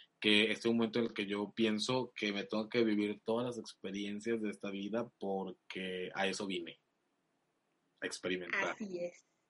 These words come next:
Speaker 2: así es. Ay, te ves hermoso con la luz de la vela.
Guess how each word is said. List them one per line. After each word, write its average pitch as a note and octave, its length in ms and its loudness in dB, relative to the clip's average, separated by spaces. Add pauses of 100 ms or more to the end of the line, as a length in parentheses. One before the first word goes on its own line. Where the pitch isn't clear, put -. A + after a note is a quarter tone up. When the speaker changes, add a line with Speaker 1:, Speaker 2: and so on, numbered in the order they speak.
(320)
Speaker 2:
así F#3+ 460 -4
es. E3 140 -6 (800)
Ay, C#4 420 8
te A#3+ 100 8
ves G#3 240 2
hermoso D#4 1000 4
con F#4+ 140 2
la A#3+ 100 6
luz A#3+ 320 2
de D4 80 2
la C4 140 2
vela. - 180 -8